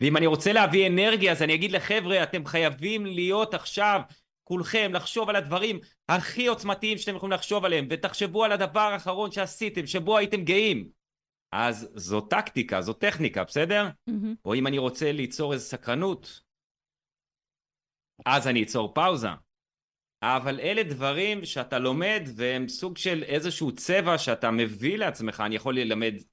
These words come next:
Speaker 1: נגיד, סטורי טיילינג, איך לספר סיפור כמו שצריך. אלה דברים שהם יג-, יג-, יגבירו את המגבר שלך, מה שנקרא, ויעשו אותו יותר עוצמתי. אבל הדבר הכי עוצמתי שאין שני לו,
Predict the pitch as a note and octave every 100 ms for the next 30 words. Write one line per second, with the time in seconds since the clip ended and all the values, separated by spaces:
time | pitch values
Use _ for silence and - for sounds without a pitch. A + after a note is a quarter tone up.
0 | G2+ - G2+ G#2 G#2+ A2+ - D3 G3 F#3+
1 | E3 C3 - - _ _ - B2+ D3 C#3+
2 | A#2+ D3 B2+ A#2+ - G3 G#3 G3+ F#3+ F3
3 | D3+ C3+ B2 _ _ _ _ _ A2 A2
4 | B2 A2+ A#2+ C3 G3 G#3 - E3+ D3+ -
5 | A#2+ B2 C3+ B2+ A2+ A#2 A#2+ A2+ A#2 A2
6 | - F3+ G3+ G3+ F3+ C#3 A#2+ G#2 A2 E3+
7 | F3+ C3+ F#2+ F2 F2+ F#2 G2+ F#2 G2+ F#2
8 | G#2 A2 - F3 F3 D#3+ C3 F3 D3+ D3
9 | G#2+ G#2+ A3 G#3+ - - _ _ _ _
10 | _ - G#2+ B2 C3+ B2+ A2+ A#2 D#3 F#3
11 | D3 - _ - C3+ - A3 A#3+ - C#3+
12 | G#2+ A2 G2 C3 C3 B2+ C3+ G3 E3+ C3+